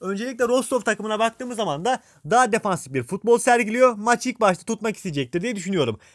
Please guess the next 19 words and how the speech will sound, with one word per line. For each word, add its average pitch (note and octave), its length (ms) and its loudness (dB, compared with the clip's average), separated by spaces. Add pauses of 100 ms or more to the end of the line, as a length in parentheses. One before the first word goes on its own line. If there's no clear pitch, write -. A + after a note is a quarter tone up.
(160)
Kendi F#3 320 -2
evinde B3+ 220 -2
oynamasına A#3 540 0
rağmen F#3 240 2
yine G3+ 240 0
de A#3 160 2 (300)
Rostov A3+ 320 2
takımının D#3 400 -2
çok A#3 240 0
fazla F3 180 2
hücum G3+ 200 -2
yapmasını F#3+ 440 -4
beklemiyorum. D#3 580 0 (320)
Moskova A3+ 460 0
takımı G3+ 380 -2 (320)
güzel G#3+ 260 4
transferler A#3+ 580 2
yapsa A#3 340 2
da G#3 200 4